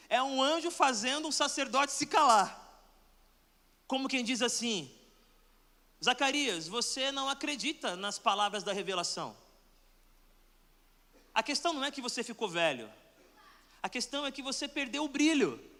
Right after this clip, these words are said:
Você já não acredita mais nas histórias que você tanto narra. Porque você sabe, por exemplo, que Sara foi mãe de Isaac e é muito idosa. Por que que Isabel não poderia ser?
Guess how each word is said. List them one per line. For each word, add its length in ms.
Você 200
já 120
não 120
acredita 520
mais 360
nas 160
histórias 360
que 120
você 260
tanto 440
narra. 580
Porque 220
você 280
sabe, 460
por 180
exemplo, 420
que 100
Sara 560
foi 260
mãe 400
de 120
Isaac 420
e 40
é 20
muito 260
idosa. 580
Por 120
que 220
que 140
Isabel 340
não 80
poderia 400
ser? 260